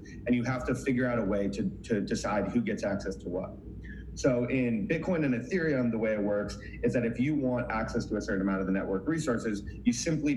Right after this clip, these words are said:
pay on a, on a sort of per transaction basis, you have to pay the gas costs, which means that you have to pay the miners for, for executing the computation. And those fees go directly to miners, so they go directly to the validators.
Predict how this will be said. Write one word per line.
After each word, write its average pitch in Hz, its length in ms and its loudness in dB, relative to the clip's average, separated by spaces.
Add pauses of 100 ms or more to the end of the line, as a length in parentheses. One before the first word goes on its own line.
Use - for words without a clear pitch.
(120)
pay 117 260 2
on 107 200 0
a, 95 280 0 (260)
on 110 120 2
a 98 240 2
sort 110 180 -2
of - 200 -2
per 135 240 2
transaction 107 680 0
basis, 107 520 0 (240)
you 127 80 6
have 120 80 -2
to 123 80 0
pay 120 180 0
the 104 100 0
gas 104 320 -2
costs, - 360 -8 (180)
which 123 160 2
means 120 240 2
that - 80 -2
you 113 120 4
have 135 120 0
to 127 80 0
pay 127 260 2
the 117 100 2
miners 110 500 2
for, 104 560 -2
for - 120 0
executing 110 520 0
the 95 80 2
computation. - 680 -6 (800)
And 120 720 0
those 143 300 2
fees 165 480 0 (140)
go 127 160 2
directly 110 420 0
to 98 60 2
miners, 98 420 0
so 113 60 -4
they 107 80 2
go 110 160 2
directly 101 340 0
to 98 80 2
the 92 120 0
validators. 98 520 -6